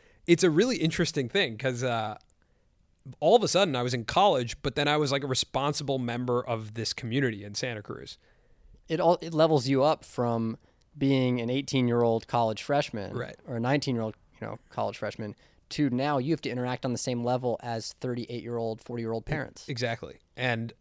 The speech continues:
Speaker 1: um, that was the first time I felt the, um,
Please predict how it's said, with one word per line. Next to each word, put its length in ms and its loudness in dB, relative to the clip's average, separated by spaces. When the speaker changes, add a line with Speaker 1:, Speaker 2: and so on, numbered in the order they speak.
Speaker 1:
um, 300 -6
that 200 2
was 140 2
the 100 0
first 340 -2
time 320 -4
I 100 -6
felt 500 -6
the, 480 -6
um, 460 -6